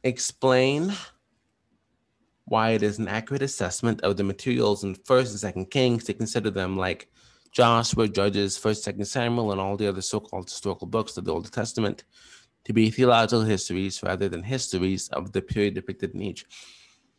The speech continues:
Well, comparing, uh, these stories, what we are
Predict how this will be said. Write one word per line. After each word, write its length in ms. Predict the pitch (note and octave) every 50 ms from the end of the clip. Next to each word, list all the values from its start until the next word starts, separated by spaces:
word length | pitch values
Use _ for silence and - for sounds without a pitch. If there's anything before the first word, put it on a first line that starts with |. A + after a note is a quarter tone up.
| _ _ _ _ _ _ _ _ _ _ _ _ _ _ _ _ _ _ _ _ _ _ _ _ _ _ _ _ _ _ _ _ _ _ _ _ _ _ - _ _ _ _ _ -
Well, 380 | D3 D3 C#3 C3+ A#2 - - - _ _ _ _ _ _ _ _ _ -
comparing, 840 | D#3+ C#3+ C3+ E3+ F3 F3 F3 E3+ D#3+ D3+ D3 C#3+ C#3 B2 A#2+ - - _ _ -
uh, 640 | F#2 A2+ A2 G#2 G2+ G2 F#2+ F2+ F2 F2 F2 F2+ G2 - _ _ _ _ _ _ _ - -
these 360 | A2+ A2+ C#3 C#3+ D3+ D#3 -
stories, 640 | - - - B2+ G#2 F#2 D#2+ D2 C#2+ C2+ - - -
what 120 | A2+ F#2
we 160 | F2 G#2+ G#2+ G2
are 240 | F#2+ G2 F#2+ F#2+